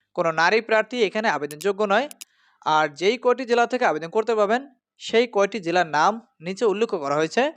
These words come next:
আশা করি আপনারা এগুলো দেখে নেবেন। আর যাদের এই বিজ্ঞপ্তির প্রয়োজন হবে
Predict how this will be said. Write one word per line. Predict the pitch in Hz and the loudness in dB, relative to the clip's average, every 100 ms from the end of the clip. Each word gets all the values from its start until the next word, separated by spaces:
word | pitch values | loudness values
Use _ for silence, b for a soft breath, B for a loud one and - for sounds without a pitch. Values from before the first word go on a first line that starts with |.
| _ b b b b - | _ b b b b -2
আশা | 180 233 | 0 2
করি | 226 269 269 | 0 0 0
আপনারা | 175 - 233 | -2 0 2
এগুলো | 208 226 | 2 0
দেখে | 170 160 175 | -2 -2 -2
নেবেন। | 175 220 285 - _ _ _ _ - | 2 2 0 -8 _ _ _ _ -4
আর | 147 156 156 156 | 2 2 2 -2
যাদের | 160 170 240 254 - | -2 2 0 0 -2
এই | 220 | -2
বিজ্ঞপ্তির | 226 220 240 254 247 | -2 -4 -4 -2 -4
প্রয়োজন | 247 240 190 | 2 2 2
হবে | 160 156 233 | 0 2 2